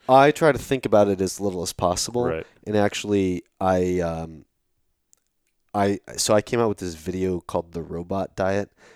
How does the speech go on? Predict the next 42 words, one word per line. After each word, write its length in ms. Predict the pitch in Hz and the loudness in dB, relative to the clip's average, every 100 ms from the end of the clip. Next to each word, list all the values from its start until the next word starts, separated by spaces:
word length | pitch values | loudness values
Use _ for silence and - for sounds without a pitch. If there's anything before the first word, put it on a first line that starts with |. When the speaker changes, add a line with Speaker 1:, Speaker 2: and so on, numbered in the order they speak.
| _ - | _ -8
Speaker 2:
Hmm. 140 | 139 | -2
Speaker 1:
and 460 | 101 98 95 - - | 0 0 2 0 0
<laughs> 40 | - | -6
it 240 | - 127 | -2 0
was, 320 | 101 95 - | 0 0 0
uh, 320 | 92 85 85 - - _ _ _ _ | -2 -2 -8 -14 -20 _ _ _ _
it 60 | 101 | -2
was 400 | 98 95 - - | 0 2 -2 -6
sort 280 | - - 101 | -6 0 0
of 80 | 87 | -2
a 40 | |
joke, 440 | 82 - 95 90 - - _ - | -8 -2 -2 -2 -8 -16 _ -8
um, 480 | 92 85 82 80 - _ _ 90 85 _ _ _ - _ - | -6 -4 -6 -12 -20 _ _ -20 -20 _ _ _ -20 _ -4
not 300 | 131 110 82 | 0 2 0
really 200 | 87 80 | -6 -6
a 20 | |
joke, 280 | - 87 82 | -4 -4 -6
it 40 | |
was 100 | 85 | -12
a 40 | |
practical 520 | - - 90 - - 80 | -8 -2 -2 -2 -14 -8
thing. 380 | 85 80 78 _ _ _ | -8 -10 -16 _ _ _
There 120 | 117 117 | 4 4
are 80 | |
some 220 | 104 101 87 | 4 -4 -4
benefits 400 | 92 - 78 - | -4 -4 -10 -8
to 80 | |
eating 100 | 90 | -8
the 80 | 87 | -10
same 220 | - 90 | -12 -12
thing 160 | 90 98 | -12 -12
all 100 | 104 | -12
the 60 | 98 | -8
time, 260 | 107 101 | -8 -8
but, 220 | 90 82 - - - _ - | -8 -10 -10 -20 -20 _ -8
um, 480 | 95 92 87 82 78 _ _ _ _ _ _ _ _ _ _ _ _ _ _ | -4 -2 -2 -6 -16 _ _ _ _ _ _ _ _ _ _ _ _ _ _
but 300 | 117 110 110 | -10 2 4
it, 200 | 101 92 | 4 2
it 140 | 107 - | -2 0
kinda 200 | 117 95 | -2 0
named 380 | 95 98 92 - - | -4 -4 -6 -12 -8
a, 180 | 92 | -8